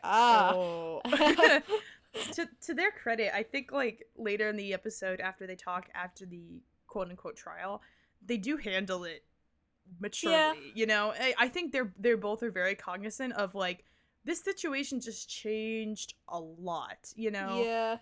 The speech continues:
Speaker 2: Um, and I think, like, I was, I've been thinking about it, too, 'cause, like, in the last episode, we kind of gave Ricky's dad some crap for, like, moving on
Speaker 1: Yeah.
Speaker 2: so quickly, but, like, to his credit, he's been parsing through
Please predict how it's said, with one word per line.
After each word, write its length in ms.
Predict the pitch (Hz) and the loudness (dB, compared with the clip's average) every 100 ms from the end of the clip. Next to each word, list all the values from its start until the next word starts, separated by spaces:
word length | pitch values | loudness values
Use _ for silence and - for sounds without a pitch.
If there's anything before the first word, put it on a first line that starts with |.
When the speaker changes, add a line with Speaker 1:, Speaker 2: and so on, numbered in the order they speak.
| - | 0
Speaker 2:
Um, 400 | 247 233 214 208 _ _ _ 254 | 2 2 0 -8 _ _ _ -2
and 120 | 302 | -2
I 60 | |
think, 180 | 330 403 | 0 0
like, 240 | 415 320 - | 2 0 2
I 80 | 294 | 2
was, 120 | 320 - | 2 0
I've 120 | 349 | 0
been 100 | 370 | 0
thinking 240 | 349 381 | -4 -4
about 180 | 381 349 | 2 2
it, 100 | 247 | 2
too, 140 | - 240 | -6 -8
'cause, 140 | 254 | -6
like, 260 | 254 233 - _ _ _ _ _ - | -6 -8 -14 _ _ _ _ _ -6
in 60 | 349 | -2
the 80 | 359 | 2
last 240 | 240 233 | 2 2
episode, 300 | 208 220 202 | -4 -4 -6
we 80 | 208 | -8
kind 260 | - 214 220 | -6 -2 0
of 280 | 202 190 190 - | 0 -2 -12 -14
gave 500 | - 202 202 196 180 - _ _ _ _ _ _ _ _ - | -6 -4 -4 -6 -10 -20 _ _ _ _ _ _ _ _ -14
Ricky's 440 | 214 220 220 196 | -6 -6 -4 -8
dad 280 | 185 180 190 | -2 -2 -4
some 120 | - | -8
crap 400 | 190 185 175 165 | -12 -6 -6 -6
for, 100 | - 185 | -8 -8
like, 260 | 175 - _ _ - | -8 -12 _ _ -4
moving 480 | 220 226 208 269 | -2 -2 -2 0
on 240 | 254 254 254 | 2 2 4
Speaker 1:
Yeah. 0 | |
Speaker 2:
so 180 | 247 285 | 4 2
quickly, 320 | 320 330 339 | -2 -4 -4
but, 120 | 311 | -2
like, 160 | 359 - | -4 -2
to 120 | 392 339 | -6 -4
his 240 | 359 - | -6 -6
credit, 560 | - 202 208 262 269 _ _ _ _ _ _ | -6 -4 0 0 -2 _ _ _ _ _ _
he's 320 | - - 311 | -14 -6 -6
been 160 | 302 285 | -4 -4
parsing 500 | - 190 196 - 196 | -2 -4 -4 -8 -12
through 500 | 190 180 180 190 185 | -14 -12 -8 -8 -8